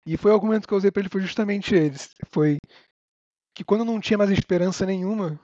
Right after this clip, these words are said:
eu me apegava a Deus, né? Era aquele respiro de esperança que eu precisava. E por isso que eu conseguia sempre ser tão resiliente nas coisas. Então não atribuía a mim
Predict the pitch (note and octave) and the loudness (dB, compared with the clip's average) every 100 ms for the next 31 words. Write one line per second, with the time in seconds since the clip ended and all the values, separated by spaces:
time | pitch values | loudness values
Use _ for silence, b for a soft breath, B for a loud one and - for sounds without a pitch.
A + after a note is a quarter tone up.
0 | _ _ _ D#3 E3 - D#3 D#3+ D#3+ D3+ | _ _ _ -4 -2 0 2 4 4 2
1 | D3 F#3+ F#3+ - - C3+ C#3+ E3+ D3+ D#3 | 4 2 0 -8 -14 -8 -8 -6 0 0
2 | - F3+ F#3 B B _ _ - F#3 E3+ | 0 0 -2 B B _ _ 0 2 2
3 | - F#3 F3+ - F#3 F3 E3+ F3+ E3+ E3+ | 0 -4 -2 -2 0 0 0 -2 0 0
4 | F#3+ E3+ D3+ C#3+ - F3 D#3+ F#3 F#3+ - | 0 2 4 2 -4 -4 -2 -4 -4 -2
5 | E3 E3+ - - - _ _ _ _ - | 0 0 -2 -12 -20 _ _ _ _ -2
6 | G#3+ A#3 G#3 A3+ - G3+ G#3+ A3 G#3 E3+ | 2 2 2 2 4 4 4 4 2 0
7 | F3 D3+ - C#3 C3+ B2+ B B B - | -2 -4 -6 -8 -8 -12 B B B -12
8 | D3+ F3+ G3+ G3+ F#3+ F#3 F#3 F3 F3 A#3 | -2 2 4 4 2 4 4 4 2 -2